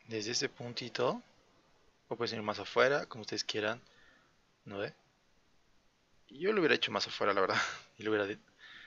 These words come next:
lo que yo haría, porque aquí van a tener problemas, ¿no? Esto lo voy a corregir el día martes.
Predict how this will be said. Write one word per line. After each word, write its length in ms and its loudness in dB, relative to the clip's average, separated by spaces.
lo 140 -8
que 140 4
yo 40 8
haría, 260 4
porque 560 -4
aquí 200 0
van 60 6
a 40 -4
tener 180 -2
problemas, 760 -6
¿no? 180 -14
Esto 180 -4
lo 60 6
voy 80 8
a 60 8
corregir 420 -2
el 100 -6
día 140 -4
martes. 480 -2